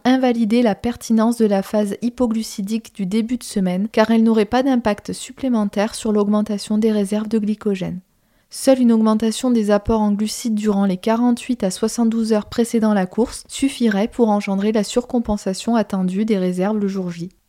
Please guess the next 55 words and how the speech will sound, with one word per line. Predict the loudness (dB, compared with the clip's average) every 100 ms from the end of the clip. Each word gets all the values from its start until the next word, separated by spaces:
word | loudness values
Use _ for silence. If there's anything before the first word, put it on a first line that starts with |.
| _ _ _
Sachez | -6 -4 -2 -2
que | -2
pour | -2 0 0
le |
marathon | 2 0 0 0 -2
pour | -2 -4
tous | -2 0
des | 0
J | 0 0 2
O | 2
en | 4 2
août | 0
prochain, | -2 -6 -4 -4 -4 -2
je | 4
ne | 6
referai | 6 4 4 2 2
pas | 0 -4
ce | 0
régime, | 2 2 2 0 -2 -6 -4
du | 2
moins | 4 4
de | 2
façon | 0 -2 0
beaucoup | 0 0 -4
plus | -2 2
modérée, | 4 4 0 0 -4
c'est-à-dire | -4 0 2 2 0
que | 0 -2
je | 0
vais | 0
diminuer | 2 2 4 4
ma | 4 2
portion | 0 -4 0 0
de | 2
glucides | 0 -4 -6 -4
de | -2 -2
J | 0
moins | 2 2
six | 0 -2 -2
à | 0
J | 2 2
moins | 2 0
quatre, | -2 -6 -8 -20 -6
mais | -2 2
je | 4
ne | 4
les | 4 2
enlèverai | 4 4 2 0
pas | -2
totalement | -2 -4 -2 -2 -2
cette | -2 -6 -8
fois. | -12 -14 _ _ _ -10
Pourquoi | -4 -2
ce | -2 0
choix ? | -2 -2 -2 -2